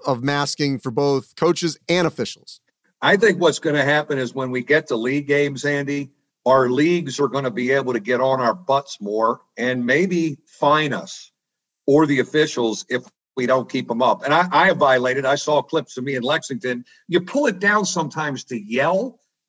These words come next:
Speaker 2: to project your voice. And I'm trying to remember, you know, you gotta talk through it. And, uh,
Speaker 1: Yeah, when you
Speaker 2: never
Speaker 1: yell
Speaker 2: have
Speaker 1: and project, that's when the spit comes.
Speaker 2: I know, I know.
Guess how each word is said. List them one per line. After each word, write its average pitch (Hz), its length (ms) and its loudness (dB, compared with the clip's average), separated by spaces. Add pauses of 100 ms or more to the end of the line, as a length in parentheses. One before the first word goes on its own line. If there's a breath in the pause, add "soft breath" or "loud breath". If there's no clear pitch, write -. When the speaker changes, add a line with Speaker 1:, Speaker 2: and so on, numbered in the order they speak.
Speaker 2:
to 170 100 0
project 175 580 -2
your 165 140 0
voice. 160 540 -2 (380)
And 156 140 -2
I'm 151 120 -4
trying 185 380 -2
to 190 40 2
remember, 165 720 0 (180)
you 160 140 -4
know, 147 280 0
you 151 120 0
gotta 202 220 0
talk 196 380 0
through 196 220 4
it. - 100 -16 (540)
And, 131 380 -2
uh, 127 420 0
Speaker 1:
Yeah, 165 140 2
when 240 180 4
you - 60 4
Speaker 2:
never 262 120 4
Speaker 1:
yell 233 200 6
Speaker 2:
have 226 100 4
Speaker 1:
and 165 100 0
project, 190 460 2
that's 180 160 0
when 190 120 0
the 165 60 2
spit 233 320 0
comes. - 460 -6 (160)
Speaker 2:
I 175 160 6
know, 196 280 4 (120)
I 170 140 4
know. 185 300 4